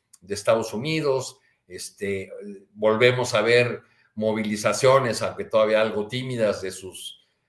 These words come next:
de sus partidarios. Entonces, pues, ojalá no les vaya a resultar, este, contraproducente y no vayan a, a darle alas a,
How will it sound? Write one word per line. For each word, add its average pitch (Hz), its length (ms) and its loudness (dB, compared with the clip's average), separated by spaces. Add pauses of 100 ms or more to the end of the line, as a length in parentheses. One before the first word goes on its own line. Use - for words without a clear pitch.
de 101 180 -6
sus 104 200 -10
partidarios. 147 960 0 (220)
Entonces, 151 400 -4
pues, 123 180 -2
ojalá 120 320 2
no 180 120 -4
les 139 120 -6
vaya 151 200 2
a - 20 -4
resultar, 131 580 -2
este, 113 320 -8
contraproducente 113 1120 -4
y 104 80 -8
no 113 200 0
vayan 117 300 0
a, 113 360 0
a 104 100 -2
darle 110 540 -2
alas 107 480 0
a, 82 340 -8